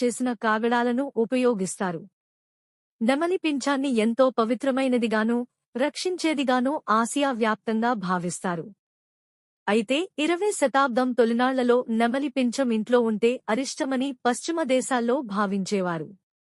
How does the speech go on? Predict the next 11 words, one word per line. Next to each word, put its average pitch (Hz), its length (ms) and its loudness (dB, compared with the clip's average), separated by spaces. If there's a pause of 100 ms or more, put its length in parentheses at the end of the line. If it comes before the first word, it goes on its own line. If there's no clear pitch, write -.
(540)
అయితే, 254 440 0
వివిధ 247 300 0
మత 220 300 2
గ్రంథాలు 226 560 0
మాత్రం 233 420 0 (140)
నెమలి 254 320 0
పింఛం 247 440 -2
అదృష్టం, 190 600 -2 (240)
శ్రేయస్సుకు 330 600 -2
సంకేతమని 240 720 0
పేర్కొన్నాయి. 190 760 -2